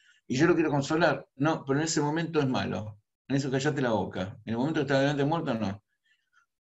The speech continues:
Segundo, tercero, preguntarle para salir de la duda, a ver, "Esto que estás diciendo, prometo tal cosa, para entenderte mejor, yo te quiero entender, entender, está muy bien". No,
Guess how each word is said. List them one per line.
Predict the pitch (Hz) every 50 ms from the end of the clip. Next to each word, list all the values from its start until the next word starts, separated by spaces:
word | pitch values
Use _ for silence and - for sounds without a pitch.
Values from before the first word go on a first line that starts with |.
| _ _ _ _ _ _ _ _ _ _ _ _ _ _ _ _ _ _ _ _ -
Segundo, | - - 143 143 143 135 127 131 135 147 160 -
tercero, | - 139 127 117 - 135 107 95 98 95 98 - - - _ _ _ _ _ _ _ _ _ _ _ _ _ _ - _ _ _ _ _ _ _ _ _
preguntarle | - 117 120 123 127 135 127 127 170 160 135 127 131 135 143
para | 139 - 123 113 113 117 117
salir | - 131 120 135 147 143
de | 139 131
la | 120 127
duda, | 147 151 139 120 110 107
a | 113
ver, | 120 131 131 131 - - _ _ _ _ _ _ _ _
"Esto | 139 160 160 156 139
que | 113 120
estás | 110 120 131 123
diciendo, | 120 113 113 - 143 143 143 135 123 113 95
prometo | 92 104 113 120 139 139 - 120 98
tal | 123 117 110 -
cosa, | 113 107 101 101 - - 95 98 - - _
para | - 110 113 113
entenderte | 107 98 123 135 147 147 135 127 131
mejor, | 123 117 113 - 107 98 98 101
yo | 123 120
te | 107 123
quiero | 117 131 131
entender, | 127 113 135 139 160 160 120 101 98
entender, | 104 98 101 113 131 151 151 104
está | - - 113
muy | 135 143 156
bien". | 160 135 98 - - _ _ _ _ _ _
No, | - 143 147 - -